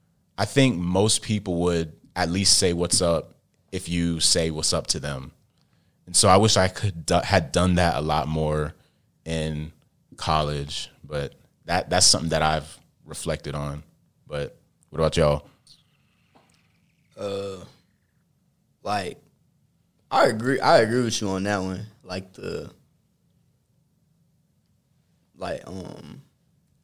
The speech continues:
Speaker 1: Like the reflecting thing, or
Speaker 2: that, yeah, that, and, like, you know, like, in college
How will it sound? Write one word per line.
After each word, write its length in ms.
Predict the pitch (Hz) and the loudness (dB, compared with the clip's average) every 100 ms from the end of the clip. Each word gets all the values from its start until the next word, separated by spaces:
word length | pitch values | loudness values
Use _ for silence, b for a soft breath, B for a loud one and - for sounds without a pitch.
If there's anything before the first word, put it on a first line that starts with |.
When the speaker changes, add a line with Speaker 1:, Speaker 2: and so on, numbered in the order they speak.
| _ | _
Speaker 1:
Like 100 | - | -16
the 100 | - | -10
reflecting 560 | 73 - 82 87 110 101 | -8 -4 -2 0 2 0
thing, 380 | 110 107 110 117 - _ _ | 2 2 0 -4 -12 _ _
or 220 | - 76 69 _ | -12 -12 -14 _
Speaker 2:
that, 640 | - 107 127 127 - - - _ _ _ _ _ _ _ _ _ | 0 6 8 8 6 -4 -20 _ _ _ _ _ _ _ _ _
yeah, 260 | 120 139 120 | 6 8 8
that, 440 | 104 104 135 143 | 6 6 8 6
and, 480 | 107 131 139 127 110 | 6 6 6 6 4
like, 380 | 110 104 95 - - _ _ _ _ _ - | 4 4 2 -4 -20 _ _ _ _ _ -10
you 120 | 113 | -4
know, 200 | 98 95 | 0 2
like, 220 | 98 95 | 2 0
in 80 | 95 | -6
college 680 | - 104 117 123 - - | 0 4 4 4 -2 -6